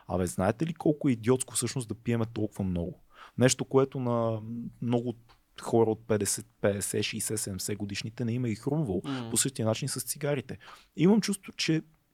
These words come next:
Speaker 1: има някакво връщане към живото общуване, такова умишлено да кажеш: „Сега ще си говориме физически, ще намаля социалните мрежи.“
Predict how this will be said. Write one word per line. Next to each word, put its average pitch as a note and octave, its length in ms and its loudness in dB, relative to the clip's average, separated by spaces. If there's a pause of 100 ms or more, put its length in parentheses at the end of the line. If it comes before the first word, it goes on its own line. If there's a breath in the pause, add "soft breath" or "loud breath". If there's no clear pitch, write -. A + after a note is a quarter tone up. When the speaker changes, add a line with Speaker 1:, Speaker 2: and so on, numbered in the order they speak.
Speaker 1:
има F#3 380 6
някакво E3 500 0
връщане C#3 460 0
към A#2+ 160 -2
живото A#2+ 340 -2
общуване, A#2 460 -2
такова B2+ 260 0 (120)
умишлено A#2 420 -2
да A2 60 -6
кажеш: A2 240 -4
„Сега G#2+ 220 -2
ще - 80 -6
си G#2 80 -8
говориме G2 440 0
физически, - 600 -6 (220 loud breath)
ще - 200 -2
намаля G#2 340 4
социалните F2 580 -4
мрежи.“ F2+ 400 -2